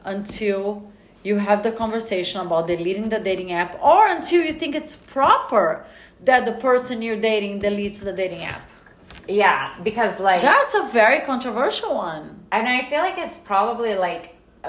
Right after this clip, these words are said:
Speaker 2: varies a little bit by, like, A, where you are in the United States.
Speaker 1: Yeah,
Speaker 2: Like,
Speaker 1: it
Speaker 2: the s-,
Speaker 1: does.
Speaker 2: like, the societal norms. Like, I'm from
Speaker 1: Geogra-, geography matters in this situation?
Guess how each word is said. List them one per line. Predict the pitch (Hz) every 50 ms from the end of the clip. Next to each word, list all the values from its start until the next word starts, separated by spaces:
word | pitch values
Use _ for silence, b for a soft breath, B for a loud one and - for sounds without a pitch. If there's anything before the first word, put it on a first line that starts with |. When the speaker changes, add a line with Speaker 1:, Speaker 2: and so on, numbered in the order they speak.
| 170 147
Speaker 2:
varies | 180 175 175 185 202 214 214 202 -
a | 190
little | 180 180 185 185 196 190
bit | 190 185 180 180
by, | 180 175 175
like, | 175 165 - -
A, | 165 170 175 190 196
where | 180 185 180
you | 185 180 170
are | 165 165 170 175
in | 180 180
the | 180 180
United | 175 175 170 165 165 170 170 156 -
States. | - - - - 165 160 170 185 196 - - - - - - - -
Speaker 1:
Yeah, | 190 196 202 202 196 196 220
Speaker 2:
Like, | 294 381 - -
Speaker 1:
it | 208
Speaker 2:
the | 220
s-, | 214 220 247 427 539 554 - - -
Speaker 1:
does. | -
Speaker 2:
like, | 185 202 196 190 -
the | 208 208
societal | 208 - 202 196 - - 175 175 185 190 190 190 185 185
norms. | 180 170 170 170 180 196 208 208 208 196
Like, | 180 175 -
I'm | 202
from | 247 214 254
Speaker 1:
Geogra-, | 277 269 254 240 - 202 233 240 214 - - 208 208
geography | - 214 240 226 220 254 285 - 320 330 302 - - 285 269
matters | 233 214 190 175 185 202 226 262 302 320 277 269
in | 277 247 233
this | 233 226 226
situation? | - 233 226 220 - - 214 185 165 151 165 196 208 - - 311 359